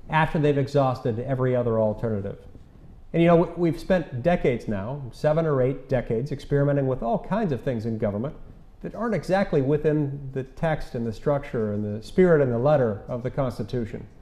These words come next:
It's time to turn that around now. The American people are waking up and they're seeing that they've been made poorer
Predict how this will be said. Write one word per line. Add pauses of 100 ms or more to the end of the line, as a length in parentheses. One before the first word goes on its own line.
(520)
It's
time
to
turn
that
around
now. (440)
The
American
people
are
waking
up
and
they're
seeing (280)
that
they've
been
made
poorer